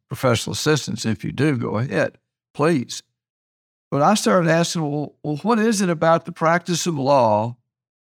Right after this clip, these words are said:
that makes it so hard?" Because all of them said the same thing. "Well, it's stressful."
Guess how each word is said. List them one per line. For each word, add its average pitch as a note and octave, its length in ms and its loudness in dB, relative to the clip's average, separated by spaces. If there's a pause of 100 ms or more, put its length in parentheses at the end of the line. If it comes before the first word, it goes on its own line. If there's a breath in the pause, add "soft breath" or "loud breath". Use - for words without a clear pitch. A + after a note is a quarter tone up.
(380)
that C#3 140 -2
makes D3 360 0
it C3 120 -2
so B2+ 240 0
hard?" C#3+ 340 2
Because A#2+ 300 0
all G#3+ 200 2
of G3 60 2
them D3+ 60 0
said C#3 260 0
the A2+ 80 -2
same A#2+ 300 0
thing. A2 240 -2
"Well, C#3 120 0
it's C3 100 0
stressful." - 640 -2